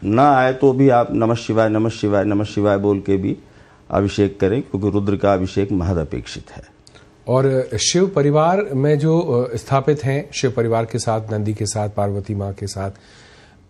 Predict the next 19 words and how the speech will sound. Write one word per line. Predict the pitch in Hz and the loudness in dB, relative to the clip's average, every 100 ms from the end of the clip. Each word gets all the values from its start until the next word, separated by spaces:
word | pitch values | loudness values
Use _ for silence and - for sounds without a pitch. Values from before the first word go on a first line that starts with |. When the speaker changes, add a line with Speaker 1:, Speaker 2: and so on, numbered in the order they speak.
| _ - | _ -2
Speaker 2:
उसकी | 160 - 208 | -2 0 -2
पूजा | 202 180 180 | 0 2 2
का | 175 190 | 2 0
अलग | 190 127 143 | 0 0 2
विधान | 143 139 135 156 | 2 2 2 2
है | 131 175 | 2 2
और | 160 | 2
एक | 139 131 143 | 2 0 0
लिंग | 143 | 2
अगर, | 156 151 151 | 2 2 2
अ, | 147 120 120 | 0 0 0
महादेव | 117 107 131 139 | -2 -2 2 2
हैं | 120 127 | 0 -4
तो | 127 127 | -2 -4
उसका | 120 131 120 | -2 -2 0
अलग | 139 | 0
विधान | 143 113 117 113 | -2 -2 -2 -4
है। | 117 | -2
ये | 135 175 | -2 -2